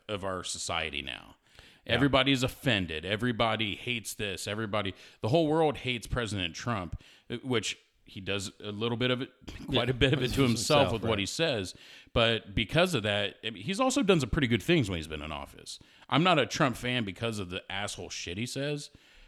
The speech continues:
Speaker 1: but he's actually made some policies that have been pretty good. Nobody will ever hear it, though, because everybody hates him so hard. And then e-, even same way with Republicans,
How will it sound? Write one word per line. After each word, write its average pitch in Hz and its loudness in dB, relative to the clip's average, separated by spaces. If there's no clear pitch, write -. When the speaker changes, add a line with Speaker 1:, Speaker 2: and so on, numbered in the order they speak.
Speaker 1:
but 139 -2
he's 170 0
actually 254 4
made 214 4
some 101 -4
policies 101 0
that 92 -4
have 90 -4
been 95 -4
pretty 117 -2
good. 90 -8
Nobody 147 6
will 107 2
ever 139 4
hear 139 -4
it, 73 -8
though, 67 -14
because 104 -2
everybody 107 0
hates - 0
him 175 6
so 165 6
hard. 123 4
And 104 0
then 101 2
e-, 73 -8
even 104 -2
same 92 -6
way 120 2
with 143 2
Republicans, 139 0